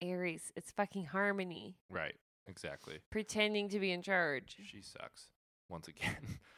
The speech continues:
Speaker 2: So
Speaker 1: But
Speaker 2: that's
Speaker 1: Eo's dream is, is really going strong.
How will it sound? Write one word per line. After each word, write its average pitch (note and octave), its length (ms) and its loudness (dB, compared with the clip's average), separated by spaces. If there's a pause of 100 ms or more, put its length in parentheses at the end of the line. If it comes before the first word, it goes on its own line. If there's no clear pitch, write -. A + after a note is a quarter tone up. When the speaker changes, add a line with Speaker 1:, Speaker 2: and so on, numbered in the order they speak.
(300)
Speaker 2:
So G#2+ 360 0 (160)
Speaker 1:
But A#3 60 12 (100)
Speaker 2:
that's - 180 8
Speaker 1:
Eo's C4+ 400 8
dream C#4+ 300 6
is, A3 200 2 (200)
is G#3+ 220 4
really A3+ 280 6
going A#3 240 6
strong. G3 600 2